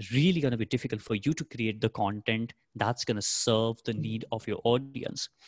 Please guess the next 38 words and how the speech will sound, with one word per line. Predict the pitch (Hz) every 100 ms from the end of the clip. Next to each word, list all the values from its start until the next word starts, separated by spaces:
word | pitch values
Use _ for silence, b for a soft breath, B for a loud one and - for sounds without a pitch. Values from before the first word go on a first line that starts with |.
| -
And | 147
if | 135
you're | 202 240
not | 247
creating | - 135 143 139
the |
content | 120 117 123 117
that's | 110 -
gonna | 110
serve | - 120 123
the | 123
need | 113 127 131
of | -
your | 120
audience, | 107 104 135 160 -
they | 117
are | 107
never | 104 107 107
gonna | 107 101
come | 101 95
back | 92 -
to | -
you. | 76 67 - B B B B
So | - 147 117 b _ _ -
essentially, | 165 - 233 131 101 98 101 B B -
if | 165
you | 196
are | 170 156 147 _ 120
not, | 110 117 147 -
if | 185
you |
do | 156 131
not | 131 143 247 240
have | - - 175 175 160
the | 156
clarity | - 131 123 123 131
of | - 113
your | 117